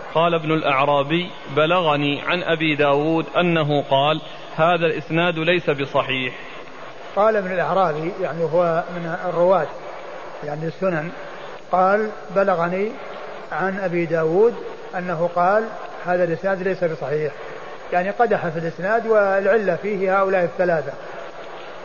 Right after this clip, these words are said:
Speaker 2: الذين هم سعد بن أوس ومالك بن دي-، آه، إيش بن دينار؟
Speaker 1: محمد بن دينار.
Speaker 2: محمد بن دينار، مع محمد بن دينار و
Speaker 1: مصدع.
Speaker 2: ومصدع، هؤلاء الثلاثة هم اللي في-، فيهم الكلام.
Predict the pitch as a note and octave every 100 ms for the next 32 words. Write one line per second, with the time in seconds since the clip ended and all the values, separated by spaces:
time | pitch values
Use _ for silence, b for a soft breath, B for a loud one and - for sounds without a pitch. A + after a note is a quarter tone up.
0 | - E3+ E3+ F3+ F3 D#3+ E3 D#3 D#3 F3+
1 | D#3+ D#3+ D#3 D#3 G#3 A3 - - - -
2 | - - D#3+ E3+ F3 F3 E3+ D#3+ D#3 D3+
3 | - F3 F3+ F3 D#3 D#3+ D#3 F#3 F3 F3+
4 | F3+ F3 F3 E3+ E3+ E3 E3 E3 D#3 D3+
5 | D3 E3 F#3+ - - D#3 G#3 - C3+ D3+
6 | D3+ B2+ A#2+ A#2 A2+ A2+ G3+ F#3 F3+ E3
7 | E3 F3+ G#3 F3 D#3+ C#3+ F#3+ F3 E3+ E3+
8 | F3+ A3 F#3+ E3+ E3+ E3+ - - - -
9 | C#3+ C#3+ - C3+ C3+ - - F3+ E3+ F#3
10 | D#3+ F#3 F#3 - F#3 E3 G3 F3+ E3+ D#3+
11 | F3+ G#3+ F#3+ F#3 F#3+ E3+ E3 - F3 F#3+
12 | F3+ F3 E3 D#3 D#3+ D#3+